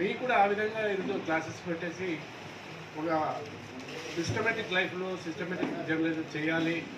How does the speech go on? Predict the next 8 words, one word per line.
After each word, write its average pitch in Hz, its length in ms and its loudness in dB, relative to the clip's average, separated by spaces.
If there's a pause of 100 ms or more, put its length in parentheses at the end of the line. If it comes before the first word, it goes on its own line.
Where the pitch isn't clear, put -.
(880)
జర్నలిజానికి 196 680 2
ఎప్పుడు 165 280 -4
కూడా 175 180 2
మచ్చ 160 160 -2 (120)
రావద్దు 170 460 6
అనే 160 120 4 (140)
భావనతో 175 440 2 (920)
ఈ - 20 -4